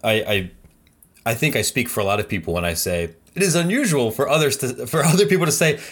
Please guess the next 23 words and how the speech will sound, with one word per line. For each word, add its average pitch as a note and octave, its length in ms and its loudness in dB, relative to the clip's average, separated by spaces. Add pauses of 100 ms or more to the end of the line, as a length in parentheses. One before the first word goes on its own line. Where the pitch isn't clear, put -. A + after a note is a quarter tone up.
"Yes, E3 280 2
I F#3+ 140 2
would C3+ 240 2
like A2 180 0
to G2 60 -6
talk G2 240 0
about G2 240 0
my F#2+ 120 2
high F#2+ 180 0
school F#2+ 380 -2
search C#3+ 340 -2
history A#2+ 460 0
on A2+ 200 2
a, A2+ 40 0 (120)
on F#3+ 100 4
a C#3+ 60 4
podcast C#3+ 600 0
listened C#3 240 0
to B2+ 60 0
by A2+ 140 2
thousands A2 400 -2
of G#2 100 -8
people." D#3+ 380 0